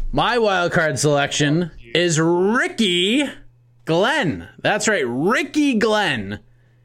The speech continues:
gets a quick win, nearly three years on the sidelines, and I'm ready to have some fun. So, A K, what goes, what goes better with most foods?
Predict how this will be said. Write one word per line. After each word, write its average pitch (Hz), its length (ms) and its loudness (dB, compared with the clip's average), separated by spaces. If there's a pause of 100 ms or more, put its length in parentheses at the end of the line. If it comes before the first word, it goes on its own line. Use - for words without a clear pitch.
(180)
gets 185 220 0
a 175 60 0
quick 240 360 -2
win, 165 480 0
nearly 170 320 2
three 175 380 -2
years 220 400 2
on 185 160 2
the 165 80 4
sidelines, 120 840 0 (680)
and 165 140 2
I'm 233 180 0
ready 220 200 2
to 208 80 2
have 202 200 0
some 196 200 0
fun. 160 280 0
So, 131 140 -2
A 160 140 2
K, 185 160 2
what 185 260 0
goes, 214 480 0 (1120)
what 240 160 0
goes 220 220 0
better 165 300 2
with 139 280 0
most 127 320 0
foods? 85 640 -10